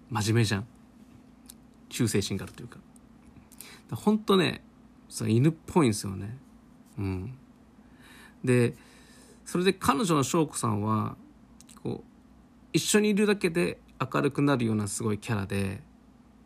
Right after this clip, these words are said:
ちょっと世之介とね、タイプ的には似てるんだけど、なんかね、似てるようで真逆のベクトルのこう、非常識さ、非常識さを持つ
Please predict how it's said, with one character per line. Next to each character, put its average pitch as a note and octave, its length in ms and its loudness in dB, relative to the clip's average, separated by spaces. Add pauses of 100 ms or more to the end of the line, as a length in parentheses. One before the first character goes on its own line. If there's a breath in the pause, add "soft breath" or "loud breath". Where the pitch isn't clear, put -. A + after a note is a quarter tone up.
(560)
ち - 80 0
ょ - 20 0
っ - 20 0
と D#3 60 4
世 B2+ 120 6
之 A#3 140 6
介 E4 200 2
と E4+ 140 2
ね、 F4+ 140 2 (680)
タ - 160 4
イ F4+ 60 2
プ F4 100 -8
的 F4+ 220 4
に - 60 4
は - 40 4
似 C3+ 160 4
て A#3 160 0
る E4+ 140 4
ん D#3 40 2
だ A2+ 120 0
け - 100 -8
ど、 A#2 340 -2
な G3+ 120 -2
ん - 20 -4
か - 80 -4
ね、 B2+ 120 4
似 F3+ 180 4
て G4 160 8
る G4+ 80 6
よ G#4 140 6
う C#4 60 2
で G3+ 140 4
真 C3 240 6
逆 E4 240 4
の G4 100 8
ベ D#4+ 180 4
ク - 120 -8
ト F4+ 100 6
ル F4 120 6
の D#4 220 6
こ C#3 180 2
う、 - 20 2
非 C3+ 180 2
常 D3+ 220 4
識 - 180 -4
さ、 - 440 -6
非 A#2 200 -2
常 C#3+ 200 2
識 - 180 -8
さ G#2+ 220 -2
を G#2+ 100 -4
持 A#2 300 -4
つ - 180 -10